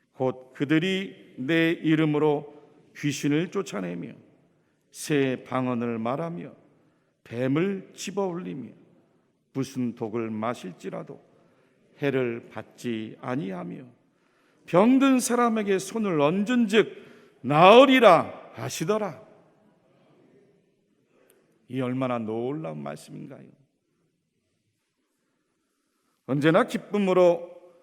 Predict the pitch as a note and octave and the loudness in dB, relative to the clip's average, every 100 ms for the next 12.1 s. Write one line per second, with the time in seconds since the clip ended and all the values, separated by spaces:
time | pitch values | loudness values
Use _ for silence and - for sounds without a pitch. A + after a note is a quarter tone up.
0 | _ _ _ _ _ _ C3 D#3+ D#3+ E3 | _ _ _ _ _ _ -4 -2 0 -2
1 | D#3+ B2 - - - G#3+ G#3+ G3 F#3 F#3 | -2 -6 -14 -16 -14 -6 -4 -4 -6 -10
2 | F#3 E3+ D#3+ - - _ _ _ _ _ | -10 -10 -10 -14 -20 _ _ _ _ _
3 | _ _ _ _ _ _ _ F3+ F3 D#3+ | _ _ _ _ _ _ _ -10 -4 -4
4 | D3+ D3 C#3 G3 F#3+ F3+ E3+ D#3 D3+ E3 | -4 -10 -12 -12 -10 -10 -10 -12 -14 -16
5 | - D3+ D3 C3+ _ _ _ _ _ _ | -20 -18 -20 -20 _ _ _ _ _ _
6 | _ _ _ _ _ _ _ _ _ _ | _ _ _ _ _ _ _ _ _ _
7 | _ _ _ _ _ _ _ D3 F3 G3 | _ _ _ _ _ _ _ 0 2 4
8 | C#4+ C#4 F#3 G3+ - F#3+ F#3+ F3+ F3 E3+ | 2 2 0 0 -2 -2 0 4 2 0
9 | E3+ E3+ E3 D#3+ D3+ D3 - - - F3+ | -4 -2 0 0 -2 -6 -16 -20 -8 -2
10 | E3+ E3 D#3 C#3+ D3+ D#3 D3+ F3 F#3 F3 | 0 0 0 0 -2 -4 -4 -4 -2 -4
11 | F3 F3 E3 E3 E3 - G#3 F#3+ G3 G3 | -6 -6 -8 -10 -12 -8 -2 2 2 0
12 | D3+ | -2